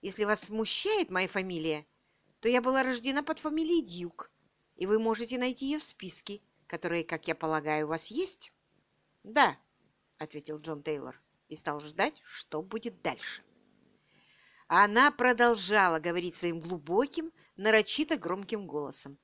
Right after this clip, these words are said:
«Эллен Тавернер была моей матерью, а Уильям Дьюк – моим отцом. Поэтому моя фамилия Дьюк, и эту фамилию я вернула себе после замужества. Я вышла замуж, но неудачно,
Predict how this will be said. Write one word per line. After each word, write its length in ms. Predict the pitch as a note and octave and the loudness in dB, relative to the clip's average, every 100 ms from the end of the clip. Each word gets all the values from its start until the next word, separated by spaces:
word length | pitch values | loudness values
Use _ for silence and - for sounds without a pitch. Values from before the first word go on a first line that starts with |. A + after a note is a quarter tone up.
| _ _ _ _ _ _ - | _ _ _ _ _ _ 0
«Эллен 440 | B3+ C4 C4 D#4 D#4 | 8 10 10 8 2
Тавернер 580 | F4 F4 F4 F4 F4+ | 6 6 4 0 -2
была 220 | C4+ C#4 D#4 | 0 0 2
моей 180 | D#4 | 2
матерью, 600 | A#3 E3+ D#3+ G#3 A#3+ E4+ - | 2 2 2 0 -4 -4 0
а 120 | F#3 | 2
Уильям 380 | F#3+ F#3+ F#3 E3+ | 2 0 -4 -6
Дьюк – 340 | D3+ A3 F4 | -8 -6 -4
моим 260 | A#3 G#3+ A3+ | -2 -2 -2
отцом. 440 | F3+ - D#3 D3 _ _ _ - - | -2 -2 -4 -4 _ _ _ -20 0
Поэтому 340 | F#3 G#3 A3+ | 4 4 4
моя 320 | A3 G#3+ G#3 G#3 | 4 6 8 6
фамилия 480 | A3 G3+ G3+ G#3+ | 4 -2 2 2
Дьюк, 480 | G3+ G#3+ D#4 - - _ _ _ _ | 2 2 0 0 -10 _ _ _ _
и 80 | F3+ | 0
эту 160 | F#3+ - | 0 4
фамилию 480 | G#3 F#3 G#3 D#4 | 2 4 0 0
я 160 | C#4 G3 | 2 2
вернула 380 | F#3 E3+ F#3+ C#4+ | 0 -4 -6 -4
себе 220 | D4+ D#4 | -2 -4
после 320 | - A#3+ F4 | 0 -2 0
замужества. 640 | B3 G3+ D#3+ D#3+ - E3 - _ _ _ _ - | -2 -2 -4 -10 -10 -10 -10 _ _ _ _ 0
Я 100 | D#4 | 2
вышла 260 | E4+ D#4 | 2 0
замуж, 420 | C4+ E4+ G4 - | 4 4 4 -4
но 100 | D#4+ | -4
неудачно, 720 | F4 D#4 D3+ D#3+ D#3 - D#3+ | 0 0 2 0 0 -6 -10